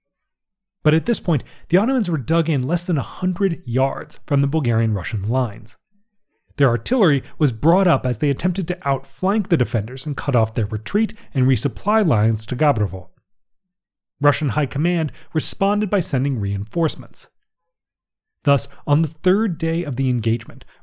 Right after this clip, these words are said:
Russian reinforcements began arriving as the fighting intensified. The Ottomans attacked all over, but focused, um,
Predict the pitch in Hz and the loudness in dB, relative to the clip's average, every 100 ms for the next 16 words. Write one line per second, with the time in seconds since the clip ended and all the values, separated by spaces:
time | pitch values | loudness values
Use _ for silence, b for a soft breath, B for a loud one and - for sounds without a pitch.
0 | - 123 180 202 202 175 120 110 170 185 | 0 2 2 0 0 2 2 2 0 -2
1 | - 196 175 131 - 139 110 101 120 160 | 0 -2 -2 -6 2 2 4 2 2 0
2 | 175 175 165 B - 139 - - 156 151 | 0 -2 -4 B 0 0 0 0 0 2
3 | 156 170 135 120 - 123 120 110 113 - | 0 -2 -2 -2 -2 0 -2 -4 -8 -12
4 | - _ _ _ _ _ _ _ _ - | -18 _ _ _ _ _ _ _ _ 2
5 | 147 175 190 165 165 165 147 - B _ | 4 4 2 0 0 0 0 -4 B _
6 | 170 185 196 - 160 156 - B B 160 | 2 4 2 2 2 2 -8 B B -2
7 | - 202 214 247 190 - b - 160 156 | 0 2 2 2 -2 -6 b -2 0 0